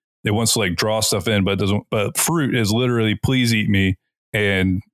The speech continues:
like, put my seeds around. And so she kinda was able to bring a,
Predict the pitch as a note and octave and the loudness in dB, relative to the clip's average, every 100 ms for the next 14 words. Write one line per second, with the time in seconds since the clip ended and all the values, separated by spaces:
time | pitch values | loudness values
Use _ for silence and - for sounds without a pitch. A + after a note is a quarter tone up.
0 | _ - - _ _ A2 G#2 F#2+ - C3 | _ -20 -20 _ _ -2 -2 -2 -2 -2
1 | A2+ G#2+ - G#2+ F#2+ F#2 F2 E2+ - _ | 0 0 0 0 0 0 -2 -4 -8 _
2 | _ - A2+ F#2+ A#2+ A2+ A#2+ - A#2+ C#3+ | _ -6 -2 0 0 0 0 0 0 0
3 | C3 A#2 G#2+ A2+ A2+ G#2 F2 A2 A#2 A2+ | 0 0 0 0 0 0 -2 -2 0 0
4 | G#2 - _ _ _ _ A2+ | 0 -4 _ _ _ _ -4